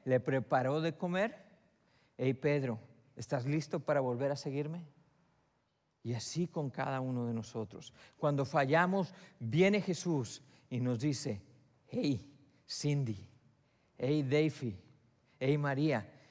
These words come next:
¿estás listo para volver a seguirme?".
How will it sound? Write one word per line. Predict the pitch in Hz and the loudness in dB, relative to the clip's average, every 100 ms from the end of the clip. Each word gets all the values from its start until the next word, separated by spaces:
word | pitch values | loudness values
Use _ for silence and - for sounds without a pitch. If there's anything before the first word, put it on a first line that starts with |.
| - | -8
¿estás | 120 165 127 | -2 0 0
listo | 135 147 165 - 208 185 - - _ _ _ - | 2 2 0 -2 -6 -6 -12 -20 _ _ _ -2
para | 131 127 | 0 2
volver | 131 131 135 143 151 - - _ _ _ - | 0 0 0 0 -4 -14 -20 _ _ _ -10
a | 131 | -4
seguirme?". | 156 127 156 160 214 | -2 0 -2 -2 -4